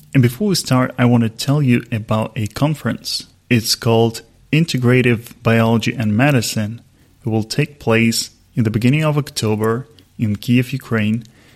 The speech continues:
and a lot of great speakers and scientists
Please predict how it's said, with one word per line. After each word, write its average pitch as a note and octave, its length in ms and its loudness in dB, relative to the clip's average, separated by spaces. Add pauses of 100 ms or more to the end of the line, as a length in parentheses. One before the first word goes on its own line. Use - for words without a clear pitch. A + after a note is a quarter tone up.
(200)
and A2+ 100 -2
a A2 60 2
lot C#3+ 240 2
of F#3 200 -4
great B2 720 0
speakers A#2+ 680 0
and G2+ 140 -6
scientists A#2 680 -2